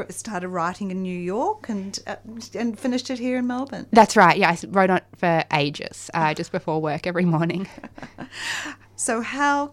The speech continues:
Speaker 1: well can we remember events and things from our past? Matilda agonises over things said and unsaid, looking for the truth in A Place Near Eden.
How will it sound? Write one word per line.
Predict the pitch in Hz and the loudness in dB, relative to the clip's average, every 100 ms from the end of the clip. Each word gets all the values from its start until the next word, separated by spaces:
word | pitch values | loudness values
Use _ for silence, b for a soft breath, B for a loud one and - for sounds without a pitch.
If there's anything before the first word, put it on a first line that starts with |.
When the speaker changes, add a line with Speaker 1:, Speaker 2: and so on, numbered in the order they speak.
| - | -12
Speaker 1:
well | 202 190 160 139 147 | -8 -4 -4 -4 -8
can | - | -6
we | 170 165 | -4 -4
remember | 160 165 170 170 151 | -4 -2 -4 -4 -4
events | 139 156 160 - - | -4 -4 -2 -4 -6
and | 170 165 | -8 -6
things | 160 147 | -4 -4
from | - 147 | -6 -6
our | 139 | -8
past? | 135 - 135 123 117 - B B B - | -8 -10 -10 -8 -10 -12 B B B -8
Matilda | 170 - 233 233 233 220 - | -6 -2 0 0 -2 -4 -4
agonises | 175 165 165 143 127 123 - 131 - | -4 -4 -4 -6 -8 -10 -8 -8 -8
over | 151 143 | -10 -10
things | - 147 143 | -8 -6 -4
said | - 170 165 170 - | -4 -2 -2 -4 -8
and | 147 - | -8 -6
unsaid, | 139 139 135 131 - b b | -6 -6 -6 -10 -14 b b
looking | 175 202 - 220 214 - - | -4 -4 -4 -4 -4 -8 -14
for | - | -10
the | 151 147 | -10 -10
truth | - 165 143 131 - - | -10 -8 -8 -10 -18 -10
in | 156 143 - | -4 -4 -6
A | |
Place | - - - 135 - - | -14 -14 -12 -10 -8 -6
Near | 139 135 135 | -6 -6 -8
Eden. | 139 127 123 120 | -10 -10 -10 -10